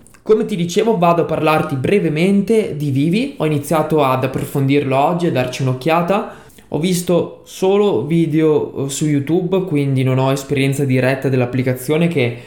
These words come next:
proverò piano piano in questi giorni. E ti dico cosa ne penso a prima occhiata proprio. Allora, Vivi intanto è una piattaforma, un'applicazione sviluppata da un'azienda che si chiama Ecomi.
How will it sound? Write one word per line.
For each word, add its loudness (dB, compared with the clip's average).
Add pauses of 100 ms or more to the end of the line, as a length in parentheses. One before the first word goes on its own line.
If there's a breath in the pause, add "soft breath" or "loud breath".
(200 loud breath)
proverò 2
piano -2
piano 0
in -2
questi -2
giorni. 0 (400 loud breath)
E 0
ti 0
dico 2
cosa 2
ne 4
penso 0
a 0 (240)
prima 0
occhiata -4
proprio. -2 (380 loud breath)
Allora, 2
Vivi 2
intanto 0 (180)
è -2
una 2
piattaforma, 0
un'applicazione 0
sviluppata -2 (300 loud breath)
da 2
un'azienda 0
che -4
si -2
chiama 0
Ecomi. -2